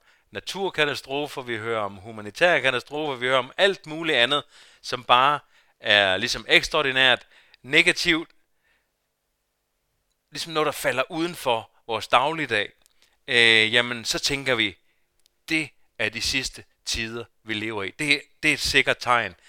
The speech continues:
Vi er fuldstændig overbevist her. Når at, øh, sådan en meteor passerer tæt forbi jorden, så har det helt sikkert noget med endetiden at gøre.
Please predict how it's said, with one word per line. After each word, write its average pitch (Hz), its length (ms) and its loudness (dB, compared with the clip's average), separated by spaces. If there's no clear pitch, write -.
Vi 120 100 -12
er 110 60 -10
fuldstændig 135 580 -6
overbevist 107 520 -6
her. 104 220 -6
Når 113 240 2
at, 107 280 2
øh, 101 280 -4
sådan 135 180 -6
en 123 60 -12
meteor 120 580 -2
passerer 117 380 0
tæt 147 240 0
forbi 131 280 -8
jorden, 139 360 -4
så - 240 0
har 131 220 4
det 117 180 0
helt 127 220 0
sikkert 117 280 -2
noget 113 180 -6
med 117 120 -4
endetiden 110 340 -6
at 92 80 -6
gøre. 98 160 0